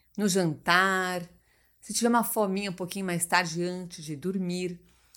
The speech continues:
Experimente comer o maracujá sozinho com um pouquinho de canela. A canela é termogênica,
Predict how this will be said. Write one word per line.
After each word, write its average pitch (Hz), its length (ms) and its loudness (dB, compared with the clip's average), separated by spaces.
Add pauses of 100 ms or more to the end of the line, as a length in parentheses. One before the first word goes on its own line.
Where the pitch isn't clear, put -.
(320)
Experimente 302 640 0
comer 175 480 2
o 233 80 -2
maracujá 233 800 0
sozinho 254 800 2 (320)
com 302 120 -4
um 294 60 -4
pouquinho 262 800 -4
de 214 120 -2
canela. 165 680 -4 (440)
A 294 120 0
canela 165 600 0
é 175 80 -4
termogênica, 175 1160 -2